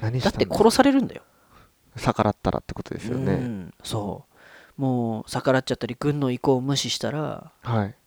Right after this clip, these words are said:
Speaker 2: もう暗殺されちゃうと。
Speaker 1: へえ、そんな世界、
Speaker 2: そうそうそう。
Speaker 1: 日本にあったんですね。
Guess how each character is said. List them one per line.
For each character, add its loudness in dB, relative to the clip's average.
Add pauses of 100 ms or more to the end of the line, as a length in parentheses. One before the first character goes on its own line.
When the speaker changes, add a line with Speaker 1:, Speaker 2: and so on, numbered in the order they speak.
Speaker 2:
も -2
う 0
暗 0
殺 -8
さ -8
れ -12
ち -10
ゃ -8
う -16
と。 -20 (960)
Speaker 1:
へ -14
え、 -12
そ -12
ん -14
な -10
世 -12
界、 -12 (420)
Speaker 2:
そ -14
う -16
そ -18
う -18
そ -20
う。 -14
Speaker 1:
日 -8
本 -6
に -6
あ -6
っ -10
た -6
ん -8
で -18
す -20
ね。 -18